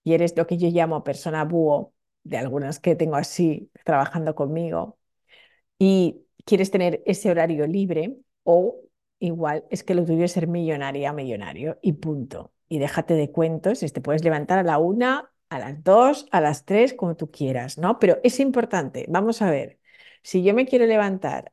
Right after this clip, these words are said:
a las once de la mañana, o a la una, o a las tres de la tarde,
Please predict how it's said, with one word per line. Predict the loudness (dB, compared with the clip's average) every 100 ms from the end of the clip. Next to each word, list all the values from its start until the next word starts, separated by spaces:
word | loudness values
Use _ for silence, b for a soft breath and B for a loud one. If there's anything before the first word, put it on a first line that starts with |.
| -4
a | -2
las | 0 -2 2
once | 4 4 2 0
de | 2
la | 2
mañana, | 0 -4 -8 -12 -10
o | 0 2
a | 4
la | 4 4
una, | 4 4 2 0
o | -4
a | -4
las | -4 -2
tres | 2 4
de | 4
la | 2
tarde, | 0 -2 -2 -6 -8